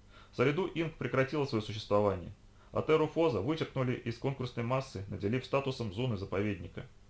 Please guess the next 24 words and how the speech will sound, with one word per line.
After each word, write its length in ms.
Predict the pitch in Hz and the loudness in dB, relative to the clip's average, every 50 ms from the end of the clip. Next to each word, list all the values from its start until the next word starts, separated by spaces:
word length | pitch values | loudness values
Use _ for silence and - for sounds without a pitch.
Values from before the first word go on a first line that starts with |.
| - - - - - - - - - - - | -20 -20 -20 -20 -20 -20 -20 -20 -20 -14 -14
Интересная 520 | 92 - 143 151 143 117 - - 117 120 | -6 -4 0 2 2 2 2 0 -4 -4
история. 400 | 127 - - 120 - 85 78 - - - - - - - - - - - - - - | -4 0 0 0 0 0 -4 -8 -14 -18 -20 -20 -20 -20 -20 -20 -20 -20 -20 -10 -6
Ты 80 | - 98 | -2 2
говоришь 240 | 113 139 147 151 - | 4 4 4 6 2
как 100 | 147 - | 0 0
существо, 420 | - 139 147 151 135 - 127 135 | 0 0 0 -2 -2 2 2 2
не 80 | 139 143 | 2 2
уступающее 600 | 139 - - 139 - 127 127 131 131 - 156 151 | 0 -4 -6 0 4 4 4 6 4 0 -2 -2
мне 80 | 147 127 | 0 0
в 80 | 110 | 0
интеллекте. 540 | 104 98 - 113 113 104 - - - - 80 - - - | 0 0 0 0 0 0 -2 -4 -10 -12 -12 -14 -16 -18
Почему 260 | - - - 101 123 | -16 -10 -6 -4 -2
же 140 | 131 147 151 | 0 2 4
Арани 240 | 151 147 143 123 104 | 4 4 4 4 2
не 100 | 98 101 | 0 0
признали 400 | - 117 127 127 139 135 107 98 | 0 -2 -2 0 2 2 0 2
полноценно 500 | - 101 98 104 110 113 - 110 104 101 | 0 0 0 0 0 0 0 0 0 2
разумными 380 | 98 107 104 107 101 95 92 90 | 2 2 0 0 -2 -2 -2 -4
существами? 640 | 90 98 95 - - - - 92 90 95 101 110 117 - - - - - - - - - - - - - - - - - - - | -6 -8 -8 -10 -10 -8 -6 -4 -4 -4 -4 -6 -8 -12 -18 -20 -20 -20 -20 -20 -20 -20 -20 -20 -20 -20 -20 -20 -20 -20 -14 -6
Причиной 360 | - 107 - - 175 180 170 | -6 -6 0 0 2 2 2
тому 240 | 165 156 151 156 143 | 2 2 2 2 2
было 180 | 139 160 151 147 | 2 2 2 2
несколько 400 | 147 147 147 139 127 - 131 127 | 2 0 -2 -2 -2 -2 -2 0
факторов. 440 | - 131 127 - - 101 95 95 | 2 0 0 0 -2 -4 -4 -4